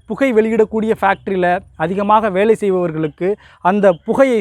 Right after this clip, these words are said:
சுவாசித்து சுவாசித்து நுரையீரல் புற்றுநோய் வரலாம். இது வெளியில் சுற்றுப்புறத்தால் வரக்கூடிய இரண்டு வகையான புற்றுநோய்கள். ஆனால் மற்ற தொண்ணூறு சதவீதமான புற்றுநோய்கள்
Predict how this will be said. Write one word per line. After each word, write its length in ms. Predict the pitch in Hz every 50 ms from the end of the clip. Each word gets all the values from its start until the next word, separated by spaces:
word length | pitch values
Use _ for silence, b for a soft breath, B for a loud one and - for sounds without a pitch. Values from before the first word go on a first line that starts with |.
| -
சுவாசித்து 500 | - 196 208 240 214 - 247 214 185 - 208 -
சுவாசித்து 540 | 196 190 202 196 - - 175 143 - 196 220 247 b b b b 220
நுரையீரல் 440 | 233 247 269 262 247 226 220 208 160
புற்றுநோய் 400 | 185 170 165 180 185 202 202 170
வரலாம். 300 | 165 165 160 151 135 - - _ _ _ _ _ _ _ _ _ _ _ - _ _ _ _ 180
இது 140 | 196 185 202 196 196 214 _ _ _ _ - 151
வெளியில் 380 | 185 214 233 247 240 240 233 233 269 - _ _ _ _ _ _ -
சுற்றுப்புறத்தால் 680 | 220 185 - 277 214 208 226 226 180 - 202 196 185 175
வரக்கூடிய 400 | 175 175 - 175 170 165 170 175 185 220 - - _ _ _ 180 170
இரண்டு 240 | 185 208 214 202 196 185
வகையான 360 | 160 170 170 165 170 175 180 190 220 285 _ _ _
புற்றுநோய்கள். 540 | 175 151 139 170 165 170 151 139 143 135 143 b b b b b b b
ஆனால் 440 | 208 220 233 240 240 220 208 202 185 180 170 156 165
மற்ற 300 | 185 208 - - _ 247 254 233 202 185 175 - _ _
தொண்ணூறு 440 | 190 214 247 277 330 359 349 339 349 285 - 254
சதவீதமான 460 | 233 240 233 226 226 214 208 202 190 185 -
புற்றுநோய்கள் 560 | 208 185 233 220 226 214 190 185 185 190 190